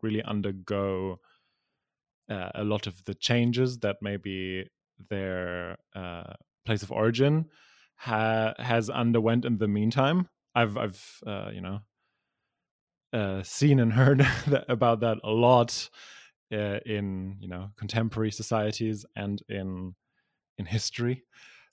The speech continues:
And yeah, I think it just, this is such a good example of this. And I love that you chose that. I, I was really on the fence. I wanted to pick it, but I went with something else. Um, and my number four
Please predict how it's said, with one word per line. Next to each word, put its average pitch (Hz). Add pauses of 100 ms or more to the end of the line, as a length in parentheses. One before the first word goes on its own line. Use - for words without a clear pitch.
(160)
And 95
yeah, 120
I 110
think 123
it 107
just, 101
this 107
is 95
such -
a -
good 107
example 101
of -
this. - (120)
And 110
I 104
love 104
that 98
you 107
chose 110
that. 117
I, 107 (260)
I 139
was 143
really 160
on 147
the 139
fence. 143
I 123
wanted 139
to 131
pick 131
it, 139
but 104
I 104
went 107
with 98
something 101
else. 98 (680)
Um, 90 (640)
and 90
my 101
number 98
four 95